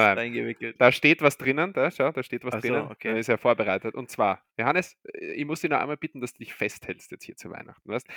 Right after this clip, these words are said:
Speaker 2: Weil ich hab
Speaker 1: Mhm.
Speaker 2: nicht gespart, weil es ist, äh, Weihnachten die großzügige Zeit. Ich bin ja generell bekannt für meine Fehlerlosigkeit, Großzügigkeit. Was bin ich noch als Johannes? Äh, <laughs> so.
Speaker 1: Hübsch,
Speaker 2: Ähm,
Speaker 1: toll, schlau.
Speaker 2: Danke. Konsequent,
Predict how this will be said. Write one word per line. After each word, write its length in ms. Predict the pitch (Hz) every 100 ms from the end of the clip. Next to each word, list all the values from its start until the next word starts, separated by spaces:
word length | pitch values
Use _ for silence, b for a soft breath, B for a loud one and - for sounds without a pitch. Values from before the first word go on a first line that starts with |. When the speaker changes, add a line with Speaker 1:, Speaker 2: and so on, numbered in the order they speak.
| B B
Speaker 2:
Weil 180 | 175 147
ich 40 | 175
hab 120 | 131
Speaker 1:
Mhm. 100 | 151
Speaker 2:
nicht 280 | 180 - -
gespart, 800 | 131 - - 98 95 110 _
weil 160 | 117 123
es 120 | 127
ist, 200 | 135 -
äh, 240 | 127 113 107
Weihnachten 400 | 107 131 - 120
die 100 | 123
großzügige 680 | - 113 - - 107 101
Zeit. 280 | - 85 101
Ich 60 | 117
bin 140 | -
ja 60 | 95
generell 360 | - 98 107 101 _
bekannt 420 | - - 95 113
für 160 | - 98
meine 320 | 90 95 95 B B B B B _ _
Fehlerlosigkeit, 1080 | _ 107 123 123 120 120 - - 101 104 -
Großzügigkeit. 760 | - - 117 - 123 113 - 143
Was 120 | 156
bin 160 | 175
ich 80 | 170
noch 160 | 160 165
als 120 | -
Johannes? 340 | 170 175 190 -
Äh, 300 | - 123 131
<laughs> 500 | 113 113 110 139 -
so. 220 | - -
Speaker 1:
Hübsch, 500 | - - - - - 151
Speaker 2:
Ähm, 340 | 117 120 120
Speaker 1:
toll, 320 | 120 135 139
schlau. 680 | 135 123 127 127 131 131 127 120 _ _ _ _
Speaker 2:
Danke. 340 | 107 101 - 87 _ B B B B B _
Konsequent, 760 | 101 95 - 110 104 101 -